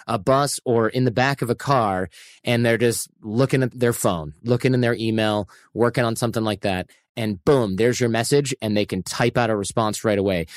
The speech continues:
So Boomerang's really good for that send later. And Rebump, how far apart are you spacing your Rebump messages? You can choose five days after the first email, five days after the second bump or whatever. How far apart are you spacing these?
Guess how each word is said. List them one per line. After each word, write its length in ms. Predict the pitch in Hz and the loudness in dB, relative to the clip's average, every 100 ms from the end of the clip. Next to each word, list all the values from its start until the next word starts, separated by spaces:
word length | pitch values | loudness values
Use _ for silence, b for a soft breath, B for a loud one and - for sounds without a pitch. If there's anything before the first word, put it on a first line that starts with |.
| B B | B B
So 160 | - 123 | 0 0
Boomerang's 560 | 110 151 151 131 120 - | 4 4 4 2 0 -2
really 240 | 131 131 | 0 2
good 220 | 123 120 | 2 0
for 100 | - | 0
that 220 | 110 107 | -2 -2
send 240 | - 117 104 | -2 -2 0
later. 260 | 101 98 92 B - | 0 0 -2 B -2
And 200 | 127 113 | 0 2
Rebump, 460 | 139 139 131 113 - - - | 2 4 2 0 -6 -20 -4
how 200 | 170 185 | 0 0
far 300 | - 185 180 | 2 2 2
apart 380 | 135 143 143 - | 0 0 0 0
are 100 | 123 | -2
you 220 | 120 123 | 0 0
spacing 600 | 131 - 117 113 - 113 | -2 0 0 2 0 -2
your 480 | 107 110 107 107 104 | 0 4 4 4 0
Rebump 580 | 92 113 113 107 104 95 | 0 0 0 0 -2 -2
messages? 640 | 104 101 101 87 76 69 B B B | -4 -2 -2 -4 -6 -8 B B B
You 160 | 120 | -4
can 120 | 120 117 | 0 0
choose 360 | - 117 107 117 | 2 0 0 -4
five 220 | - 113 107 | -2 0 2
days 240 | 113 104 | 0 2
after 240 | 110 - | 0 0
the 80 | 107 | -4
first 300 | 98 113 101 | -2 -2 0
email, 420 | 113 110 107 104 | 0 0 0 0
five 300 | 98 110 107 | 0 0 0
days 180 | 107 101 | 0 0
after 260 | 107 98 104 | -2 -2 -4
the 80 | - | -2
second 440 | 139 127 117 - _ - | 0 0 -2 -4 _ -14
bump 380 | 117 123 120 123 | 0 2 2 0
or 80 | |
whatever. 400 | 113 113 110 107 B B | 0 2 2 -2 B B
How 240 | - 139 | -2 0
far 220 | 156 165 147 | 0 0 0
apart 300 | - 135 117 | 0 0 0
are 60 | |
you 140 | 98 95 | -2 -4
spacing 480 | - 107 101 92 | -2 -2 0 -4
these? 320 | 87 71 - | -6 -8 -14